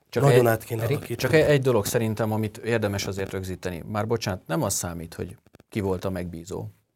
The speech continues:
Speaker 1: ki volt az, aki adott esetben anyagilag akart motiválni képviselőket a tekintetben, hogy így vagy úgy szavazzanak, vagy ilyen vagy ugyan,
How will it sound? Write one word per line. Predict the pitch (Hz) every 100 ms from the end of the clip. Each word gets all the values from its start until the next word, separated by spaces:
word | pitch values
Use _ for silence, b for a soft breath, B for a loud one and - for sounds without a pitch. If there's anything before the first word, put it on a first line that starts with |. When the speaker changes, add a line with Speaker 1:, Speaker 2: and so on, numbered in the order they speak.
| _
Speaker 1:
ki | -
volt | 104 98 101
az, | 98
aki | 92 110
adott | 95 92
esetben | 101 - 92 98 90 98 b b b
anyagilag | 117 104 101 101
akart | 98 - 98
motiválni | 101 98 101 95 95
képviselőket | 104 98 98 98 92 90 95
a |
tekintetben, | 95 90 95 95 98 95 95
hogy | 101
így | 107 98
vagy | 98 95
úgy | 87
szavazzanak, | - 101 95 95 90 92
vagy | 110
ilyen | 104 95
vagy | 95 95
ugyan, | 95 95